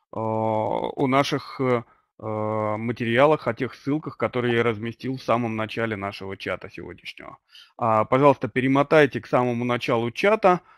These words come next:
э, наш чат, и увидите там блок красного текста, э, и, э, четыре ссылки, которые, я считаю, для вас могут быть полезны. Особенно для тех, кто,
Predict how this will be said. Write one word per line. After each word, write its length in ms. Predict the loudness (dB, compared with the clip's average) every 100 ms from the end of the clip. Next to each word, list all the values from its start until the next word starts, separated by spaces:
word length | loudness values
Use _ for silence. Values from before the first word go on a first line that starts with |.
| _ _
э, 360 | -2 2 2 2
наш 240 | 2 0 0
чат, 320 | 2 2 2
и 100 | 0
увидите 580 | 0 2 0 -2 -2 -4
там 380 | 2 4 4 2
блок 280 | 2 0 0
красного 520 | 2 2 0 -8 -8
текста, 540 | -8 -12 -2 2 2 0 _ _ _ _ 0
э, 760 | 4 6 6 8 8 8 6 2
и, 300 | -2 0 0 0
э, 300 | 0 0 -2
четыре 460 | -6 -4 -2 -2 -4
ссылки, 440 | -2 -4 -2 -2
которые, 440 | 0 0 0 2
я 60 | 0
считаю, 400 | -4 -2 0 0
для 160 | 0 0
вас 200 | -2 -4
могут 260 | -6 -6
быть 200 | -6 -6
полезны. 440 | -2 -2 -4 -6 -6
Особенно 440 | 0 0 0 0
для 180 | 2 0
тех, 280 | 2 -2 -4
кто, 360 | -2 2 2